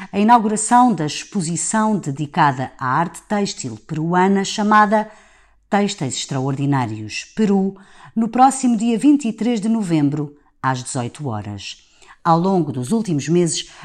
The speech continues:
a Casa da América Latina vem dando atenção à arte têxtil latino-americana.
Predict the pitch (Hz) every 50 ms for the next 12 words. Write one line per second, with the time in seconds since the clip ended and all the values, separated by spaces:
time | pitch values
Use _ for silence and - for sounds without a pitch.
0 | - - 208 202 - 254 254 254 214 180 165 165 180 208 202 185 - - 143 139
1 | 139 139 - - 202 196 185 165 143 135 147 180 185 180 165 185 196 208 202 156
2 | 147 135 - - 135 131 123 - - - 156 151 156 139 123 120 135 160 156 160
3 | - - - - 156 151 147 - - 143 127 123 135 131 - - 190 170 143 123
4 | 117 117 127 156 160 160 170 147 127 117 117 117 113 113